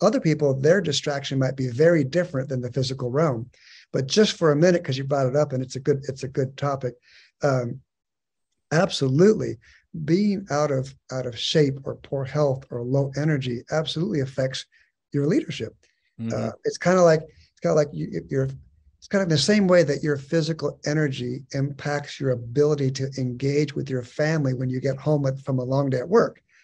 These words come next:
Speaker 2: Yeah,
Speaker 1: You know,
Speaker 2: yeah.
Speaker 1: if there's nothing left because you're just out of gas, then you haven't saved energy for the people you love the most.
Speaker 2: Right.
Speaker 1: Uh, and, and I just believe this so strongly. I don't wanna preach it 'cause I don't wanna overdo it, but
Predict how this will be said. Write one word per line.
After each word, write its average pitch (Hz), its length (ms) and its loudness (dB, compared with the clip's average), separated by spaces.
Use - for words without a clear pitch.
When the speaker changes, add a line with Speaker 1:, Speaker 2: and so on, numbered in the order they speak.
Speaker 2:
Yeah, 104 280 -4
Speaker 1:
You 147 100 -4
know, 131 80 -2
Speaker 2:
yeah. 92 160 -4
Speaker 1:
if 143 180 0
there's 139 240 -2
nothing 160 380 0
left 196 220 -2
because 131 340 -4
you're 131 100 -2
just 135 420 -4
out 139 200 2
of 117 280 -10
gas, 135 580 -2
then 143 720 0
you 151 180 -2
haven't 147 300 -2
saved 143 560 0
energy 147 380 -2
for 139 140 -8
the 135 100 -4
people 139 280 -2
you 143 140 0
love 120 260 -4
the 131 100 -4
most. 190 640 -2
Speaker 2:
Right. 101 240 -6
Speaker 1:
Uh, - 120 -4
and, 147 260 -4
and 147 280 -2
I 175 220 -2
just 180 280 -4
believe 143 200 -2
this 139 160 -4
so 131 180 -2
strongly. 160 640 -2
I 120 60 -4
don't 143 200 -4
wanna 120 160 -6
preach 165 320 -4
it 131 140 -6
'cause 120 240 -8
I 127 100 -4
don't 135 180 -2
wanna 123 260 -4
overdo 175 440 2
it, - 180 -2
but 135 160 2